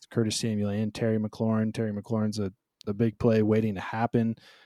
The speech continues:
That, you know, obviously, as we all know, a very talented receiver. So, yeah, I think both of these guys are starts.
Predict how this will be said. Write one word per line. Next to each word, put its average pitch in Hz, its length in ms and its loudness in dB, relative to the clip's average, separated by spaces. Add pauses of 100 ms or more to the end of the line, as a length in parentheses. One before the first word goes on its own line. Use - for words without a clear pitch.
(500)
That, - 240 -10
you 104 140 -6
know, 90 200 -6
obviously, 104 360 -2
as 101 180 0
we 107 80 0
all 107 160 2
know, 107 140 2
a 101 40 2
very 101 200 -2
talented 107 480 -4
receiver. 107 420 -2
So, 98 400 0 (880)
yeah, 123 160 4
I 107 60 2
think 117 200 0
both 113 240 4
of 113 60 0
these 101 140 -2
guys 104 320 0
are 101 340 0
starts. - 480 -6